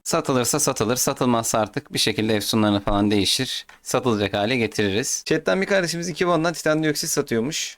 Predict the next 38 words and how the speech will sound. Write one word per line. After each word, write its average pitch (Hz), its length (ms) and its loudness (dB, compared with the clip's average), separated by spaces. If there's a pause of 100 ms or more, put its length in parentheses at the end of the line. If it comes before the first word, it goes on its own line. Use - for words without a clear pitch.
(160)
Ee, 123 240 -8
kendisinden 127 520 -2
alalım. 131 440 0
Pazara 113 340 -2
uygun 117 280 -4
fiyattan 104 400 -4
kuracağız 104 380 -4
şimdi. 101 400 -10
<laughs> - 1120 -6 (400)
Eyvallah, 143 360 2
teşekkür 139 400 -2
ederiz. 120 280 0
Sağ - 340 0
olasın. 117 360 -2
Evet, 127 120 -2
şöyle 147 240 0
pazardan 156 420 0
piyasasına 165 540 0
baktım. 156 440 -2 (140)
E, - 120 -14
iki - 340 -4
on 139 240 0
dokuz'a 107 320 -2
falan 120 240 -2
atılır - 400 -2
ya. 98 200 -8 (100)
Evet, 139 140 -8
pazara 143 320 0
bir 160 80 2
bakalım 160 340 0
arkadaşlar. 127 560 0 (240)
Satış 135 320 -2
olmuş 120 320 0
ama 135 200 0
ne 117 120 -4
kadar 117 280 0
oldu 107 400 -2
bilmiyorum. 110 600 -2